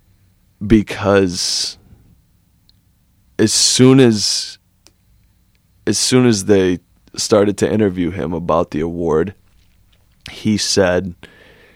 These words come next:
"This is not my award. Tim Miles did an outstanding job with his team." And I respected the hell out of that,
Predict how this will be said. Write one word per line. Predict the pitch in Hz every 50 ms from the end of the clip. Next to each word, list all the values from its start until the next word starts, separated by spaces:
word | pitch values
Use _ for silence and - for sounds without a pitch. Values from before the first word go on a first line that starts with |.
| _ _ _ _ _ _
"This | - 104 - -
is | 101 90
not | 110 107 104 101 65
my | 101 98 92 87
award. | 87 82 85 85 87 87 82 78 80 80 78 - - _ _ _ _ _ _ _ _ _ _ _ _ _ _ _ _ -
Tim | - 110 101 101 95
Miles | 90 92 98 95 95 92 87 95 95 -
did | 98 101 101 87 78 62 71 78 - _ -
an | 92 87
outstanding | 78 64 - - - - - 95 87 85 85 85
job | 90 87 80 69 78 82
with | 90 -
his | 80 80 82 -
team." | - - 67 - - - - - - - - - _ -
And | 131 113 107 - - -
I | 117
respected | 110 107 98 - - - - 117 98 98 - 95 92
the | 85 80
hell | - 78 71 82
out | 76 53 52
of | 50
that, | 50 50 50 55 -